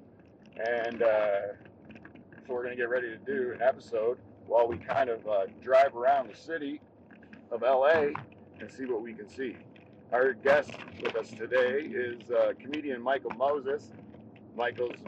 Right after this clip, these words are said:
been, uh, touring all around. He's, uh, I was lucky enough to meet up with him here in L A. And, uh, so we're gonna be, uh, hitting the sites and seeing some of the things, talking a little bit about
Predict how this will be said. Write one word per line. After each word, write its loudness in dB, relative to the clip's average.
been, -2
uh, -4
touring -2
all 2
around. -4
He's, -16
uh, 0
I 2
was -2
lucky -2
enough -8
to -4
meet -4
up 0
with -14
him -10
here -6
in -10
L -6
A. -4
And, -8
uh, -2
so -16
we're -4
gonna -4
be, -2
uh, 2
hitting -8
the -6
sites -2
and -12
seeing -12
some -12
of -6
the -10
things, -6
talking -2
a -6
little -2
bit 0
about 2